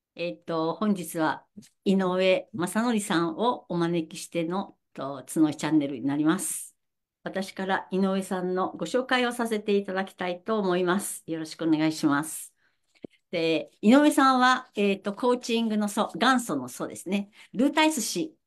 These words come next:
と認知科学者の苫米地秀人博士に従事されていらっしゃいます。で、ビーダブリューエフ公認の青少年向けセルフコーチングプログラム、ピーエックスツーの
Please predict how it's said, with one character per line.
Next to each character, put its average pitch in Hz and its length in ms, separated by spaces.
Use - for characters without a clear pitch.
と 269 240
認 208 200
知 - 120
科 196 140
学 202 160
者 - 420
の 269 160
苫 220 300
米 185 100
地 156 140
秀 311 280
人 - 320
博 202 240
士 - 260
に 277 340
従 190 260
事 202 220
さ 220 160
れ 170 120
て 202 200
い 196 80
ら 165 80
っ 165 40
し 170 140
ゃ 156 40
い 160 40
ま 156 160
す。 - 400
で、 180 160
ビ 269 240
ー - 20
ダ 381 140
ブ 370 80
リ 370 140
ュ - 20
ー - 20
エ 381 40
フ 208 180
公 247 240
認 240 360
の 302 180
青 285 280
少 285 160
年 277 220
向 262 100
け 262 100
セ 240 160
ル 277 80
フ - 120
コ 285 140
ー 277 40
チ 277 160
ン 262 60
グ 269 100
プ 226 140
ロ 254 100
グ 254 120
ラ 226 120
ム、 160 320
ピ 294 140
ー - 20
エ - 20
ッ 320 60
ク - 60
ス - 40
ツ - 400
ー 220 40
の - 340